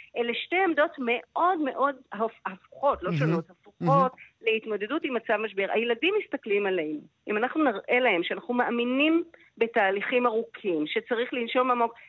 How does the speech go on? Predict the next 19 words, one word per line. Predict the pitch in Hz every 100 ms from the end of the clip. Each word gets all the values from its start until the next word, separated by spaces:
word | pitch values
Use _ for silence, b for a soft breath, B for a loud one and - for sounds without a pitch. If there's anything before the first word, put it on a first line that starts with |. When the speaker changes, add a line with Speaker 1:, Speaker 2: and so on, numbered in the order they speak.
| B
Speaker 1:
ולא | 208 247 254 254 254 254
לוותר | 247 233 233 247
על | 233 220
מה | 208 208
שקדוש | - 214 196 190
לנו, | 202 190 185
ושאנחנו | 202 240 226 247
יודעים | 233 214 - 269
שלשם | 233 220 226 214
אנחנו | 208 202 -
חותרים, | - 196 196 190 B B B
ושזה, | 233 277 247 262 -
אלה | 240
אידיאלים | 240 233 214 202 214 262
יפים, | 247 226 - - 247 220
ולחבר | 208 240 240 247 - 226
אותם | 240 254 214
עכשיו | 214 226
לאידיאלים, | 214 208 202 202 240 285 330